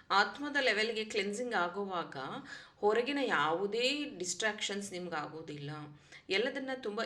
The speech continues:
ಈಸಿ ಗೋಯಿಂಗ್ ಆಗಿ ನೋಡ್ತೀರಾ. ಆ ಒಂದು ಮೆಚ್ಯೂರಿಟಿ ನಿಮ್ಮ ಜೀವನದಲ್ಲಿ ಬರ್ತಿದೆ. ಶಿವನ ಸಂದೇಶದ ಬಗ್ಗೆ ಹೇಳ್ಬೇಕು ಅಂದ್ರೆ, ಸಾಕಷ್ಟು ಕನ್ಫ್ಯೂಷನ್ ನಿಮ್ಮ ಜೀವನದಲ್ಲಿ ನಡೀತಾ ಇದೆ.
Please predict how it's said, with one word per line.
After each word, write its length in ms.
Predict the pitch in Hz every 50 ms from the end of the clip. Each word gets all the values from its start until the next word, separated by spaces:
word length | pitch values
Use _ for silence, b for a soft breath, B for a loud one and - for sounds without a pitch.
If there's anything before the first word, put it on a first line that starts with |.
| - -
ಈಸಿ 460 | 180 180 185 202 220 220 208 214 226
ಗೋಯಿಂಗ್ 420 | - 185 180 180 180 175 175 170 160
ಆಗಿ 240 | 147 151 156 165
ನೋಡ್ತೀರಾ. 720 | 165 156 147 147 147 143 - - 147 147 147 147 147 147 143 156
ಆ 60 | 165
ಒಂದು 240 | 175 180 180 180 175
ಮೆಚ್ಯೂರಿಟಿ 800 | 165 160 165 170 170 165 170 - - 269 277 247 233 196 208 202
ನಿಮ್ಮ 220 | 202 190 180 180
ಜೀವನದಲ್ಲಿ 680 | 175 165 165 165 156 165 165 156 147 - 147 147 156 165
ಬರ್ತಿದೆ. 680 | 165 165 147 147 - - 147 143 - 143 143 147 147 B B B B B B B B
ಶಿವನ 320 | B - - 202 202 208 214
ಸಂದೇಶದ 580 | 214 214 214 202 202 202 202 202 202 - 202 208
ಬಗ್ಗೆ 280 | 202 202 190 180 196 202
ಹೇಳ್ಬೇಕು 500 | 196 190 185 190 185 202 196 202 - 202
ಅಂದ್ರೆ, 580 | 202 196 202 247 294 - - - - - - -
ಸಾಕಷ್ಟು 480 | - - 226 220 220 302 - - - -
ಕನ್ಫ್ಯೂಷನ್ 720 | - - 226 226 262 285 285 - 294 285 254 247 247 233
ನಿಮ್ಮ 180 | 226 220 214 214
ಜೀವನದಲ್ಲಿ 640 | 208 196 180 190 196 202 196 190 185 180 170 175 180
ನಡೀತಾ 440 | 175 170 160 156 160 165 160 160 160
ಇದೆ. 400 | 156 156 156 156 151 151 151 147